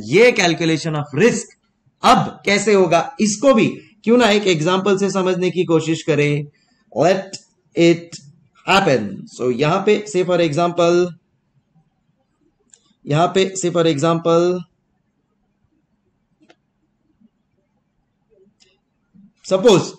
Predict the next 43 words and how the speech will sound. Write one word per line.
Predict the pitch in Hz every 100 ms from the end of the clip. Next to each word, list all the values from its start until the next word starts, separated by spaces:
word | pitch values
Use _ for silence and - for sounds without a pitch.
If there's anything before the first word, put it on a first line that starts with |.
| _ _ _
return | 139 196 220 180 120
से | 185
start | 175 185 165 175
करता | 151 165
हूं | 160
मैं, | 170 _ _
से | 151 160 160 - _ _ _ _ _ _ _ -
returns | 170 220 220 196
दिया | 147 160 139
है | 127
आपको, | 110 - 90
ठीक | - 135
है, | 139 98 _ _ _ _ _ -
एचडीएफसी | 156 135 180 175 151 175
वाला | 160 156
आया | 151 156
आपके | 160 - 160
पास, | 156 175 - - - _ _ _ -
एचडीएफसी | 147 131 165 160 165
वाला | 160 151 151
आपको | 147 151
आके | 139 151
बोलता | 143 143
है, | 147
"सर | 143 170 147 - _ _ _ -
देखो | 131 135
मैं | 151 147
कितना | 151 147 147
return | 139 139 143 135
दे | 127 117
रहा | 107
हूं।" | 95 92 _
मैं | -
बोला, | 104 135
"ठीक | 143 135 156
है, | 202
तू | 185
return | 147 160 170
तो |
अच्छा | 175 - 226
दे | 226 185
रहा |
है। | 123